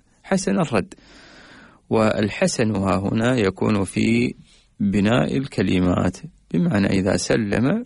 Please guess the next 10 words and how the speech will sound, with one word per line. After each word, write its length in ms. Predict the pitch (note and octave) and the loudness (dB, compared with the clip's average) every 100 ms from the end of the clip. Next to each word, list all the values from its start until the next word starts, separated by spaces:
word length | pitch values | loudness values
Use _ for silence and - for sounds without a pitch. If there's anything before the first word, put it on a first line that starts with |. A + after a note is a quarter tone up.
| - | -8
فأنت 420 | - D#3 A#2 - | -6 0 0 -2
تزيد 500 | - - F2+ A2+ D3 | -6 -4 -2 -2 -2
السلام، 640 | A#2 - - - F2+ G2+ E3+ _ _ - - - - - _ | -4 -4 -4 -2 0 -2 -6 _ _ -20 -20 -20 -20 -20 _
فإذا 380 | - F#4 G3 D3 | 2 2 4 2
وصل 380 | C#3+ C#3 A#2 G#2+ | 2 0 0 0
إلى 260 | G2 G2 | 0 0
السلام 460 | G2 - G2+ G#2+ F#2+ | -2 -2 0 2 0
المشروع 600 | F2+ F2 - - C3 E3+ - _ _ _ _ _ _ _ _ _ _ _ _ _ | 0 -2 -4 -2 0 -2 -8 _ _ _ _ _ _ _ _ _ _ _ _ _
فإنه 1000 | - G#2+ G2 G2+ - F3 G2+ F#2+ A#2+ C#3 - - - - _ - | -4 0 2 0 -2 0 0 0 -2 -2 -6 -12 -20 -20 _ -2
يبقى 140 | D3 | -2